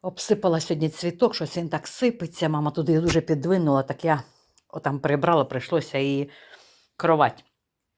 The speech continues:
Дуська та двигать, то що, ну, страшенно сипеться. І ви думаєте, що? Ну, покупалася зараз в басейні, уже десять хвилин на шосту.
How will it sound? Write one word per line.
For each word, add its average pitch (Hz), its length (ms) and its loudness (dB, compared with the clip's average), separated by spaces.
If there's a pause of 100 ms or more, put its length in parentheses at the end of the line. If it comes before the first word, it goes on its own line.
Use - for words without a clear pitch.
(500)
Дуська 139 380 -2
та 131 120 -4
двигать, 139 360 -2
то - 100 -6
що, - 180 -6 (160)
ну, 165 120 -6
страшенно 120 640 -4
сипеться. 127 600 -8 (960)
І 277 120 4
ви 247 140 8
думаєте, 208 480 0
що? 175 240 -4
Ну, 233 120 2
покупалася 214 640 0
зараз 175 300 2
в - 20 -8
басейні, 202 680 2
уже 277 320 4 (400)
десять 254 420 4
хвилин 196 420 0
на 170 240 0
шосту. - 540 -10